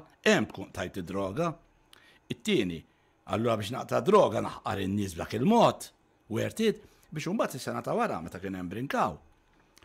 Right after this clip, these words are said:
Saru iżjed investigazzjonijiet, ġifieri ċekkjawlhom il-P P, eċetera.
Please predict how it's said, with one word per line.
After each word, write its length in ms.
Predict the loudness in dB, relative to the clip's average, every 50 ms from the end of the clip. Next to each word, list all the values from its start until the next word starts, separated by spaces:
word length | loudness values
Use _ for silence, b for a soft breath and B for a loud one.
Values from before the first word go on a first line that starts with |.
| _
Saru 400 | -8 0 4 4 6 6 4 4 2 2
iżjed 500 | 0 2 4 6 6 6 6 6 0 -6 -18 -20 _ _ _ _ _ _ _ _ _ -20 -20 -20 _ _ _ _ _ _ _ _ _ _ _ _ _ _ _ 0 2 4
investigazzjonijiet, 1120 | 4 4 4 2 2 2 0 2 2 0 0 2 2 2 4 4 4 4 2 0 0 -4 -8
ġifieri 260 | -6 -4 -4 -4 -4
ċekkjawlhom 480 | -4 -6 -6 -6 -4 -4 -2 -2 -2 -4
il-P 220 | -4 -4 -6 -8 -6
P, 140 | -4 -4 -4
eċetera. 540 | -4 -4 -6 -10 -10 -10 -12 -14 -14 -12